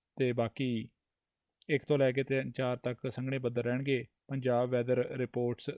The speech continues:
ਤੇ ਨਜ਼ਰ ਮਾਰੀਏ ਤਾਂ ਫਿਰੋਜ਼ਪੁਰ ਦੇ ਵਿੱਚ ਵੀ ਇਸੇ ਤਰ੍ਹਾਂ ਹੀ ਮੌਸਮ ਰਹੇਗਾ। ਬਾਕੀ ਮਾਲਵੇ ਦੇ ਜ਼ਿਲ੍ਹਿਆਂ ਦੇ ਵਿੱਚ ਵੀ ਇਸੇ ਤਰ੍ਹਾਂ ਹੀ ਮੌਸਮ ਹੋਵੇਗਾ। ਚੈਨਲ ਨੂੰ ਜ਼ਰੂਰ ਸਬਸਕ੍ਰਾਈਬ ਕਰੋ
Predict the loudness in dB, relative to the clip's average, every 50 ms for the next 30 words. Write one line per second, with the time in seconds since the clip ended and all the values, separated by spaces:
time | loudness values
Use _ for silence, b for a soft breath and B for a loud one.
0 | -6 -6 -4 -2 -2 -2 -2 0 0 0 0 0 0 0 -2 -2 _ _ _ _
1 | _ _ _ _ _ _ -4 -2 0 0 0 0 2 2 2 2 2 2 0 0
2 | 2 2 2 2 2 0 0 0 0 0 -2 -2 -2 -2 -2 0 0 -2 0 -2
3 | -2 -2 -2 -4 -2 -2 -2 0 0 0 -2 -4 -4 -8 -6 -4 -4 -4 -2 -4
4 | -4 -2 -2 0 0 0 0 0 0 0 -2 -4 _ _ _ _ _ _ _ _
5 | -4 0 4 4 6 6 4 2 0 -2 -4 -8 _ _ _ _ _ _ _ _
6 | _ _ _ _ _ _ _ _ _ _ _ _ _ -6 -2 0 2 4 4 4
7 | 2 2 0 0 -2 -4 -4 -4 -4 -4 -6 -4 -4 -2 -2 -2 -2 -2 -2 -2
8 | -2 -4 -6 _ _ _ _ _ _ _ -8 -6 -4 -4 -4 -4 -4 -6 -6 -6
9 | -6 -8 -10 _ _ _ _ -2 0 2 2 2 2 0 0 0 -2 _ 0 2
10 | 2 2 2 0 0 0 0 0 0 0 -2 -4 -4 -4 0 0 2 2 2 2
11 | 4 4 4